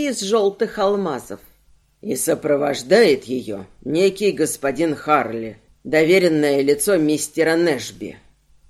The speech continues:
Человек, довольно известный в узких кругах, в отличие от того же мистера Нэшби, о котором слышали многие, но вот, как выяснилось, найти кого-то, кто был бы знаком с ним лично, не вышло.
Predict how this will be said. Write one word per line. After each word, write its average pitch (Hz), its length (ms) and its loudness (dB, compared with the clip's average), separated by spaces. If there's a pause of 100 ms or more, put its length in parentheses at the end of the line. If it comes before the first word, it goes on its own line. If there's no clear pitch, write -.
(160)
Человек, 247 500 0
довольно 330 520 0
известный 190 540 0
в 170 100 -2
узких 214 460 -2
кругах, 147 540 -2 (240)
в 240 80 -6
отличие 262 580 0
от - 200 -8
того 226 280 2
же 226 120 0
мистера 220 480 0
Нэшби, 123 640 -2 (160)
о 233 100 -6
котором 285 440 -2
слышали 262 540 -2
многие, 233 640 -2 (180)
но 214 160 0
вот, 214 200 0
как 220 200 -2
выяснилось, 175 840 -2 (240)
найти 233 460 0
кого-то, 233 540 0
кто 202 220 -2
был 214 200 6
бы 175 140 0
знаком 185 420 -2
с - 140 -10
ним 175 180 0
лично, 311 540 -4 (220)
не 349 180 -2
вышло. 135 680 0